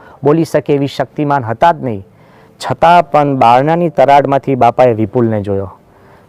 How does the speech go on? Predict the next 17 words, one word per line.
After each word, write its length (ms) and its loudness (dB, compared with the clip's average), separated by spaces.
યોગીચંદ 420 0
સ્વામીને 360 -2
બોલાવીને 520 0
સ્વામીએ 340 -2
કહ્યું 300 -2
કે 120 -2
"વિપુલને 400 -2
બોલાવો." 460 -2
બધા 380 2
જ 80 0
મૂંઝાતા 400 2
હતા 220 2
કે 120 0
અત્યારે 600 2
આ 200 2
પરિસ્થિતિમાં 680 -2
જવું, 300 -2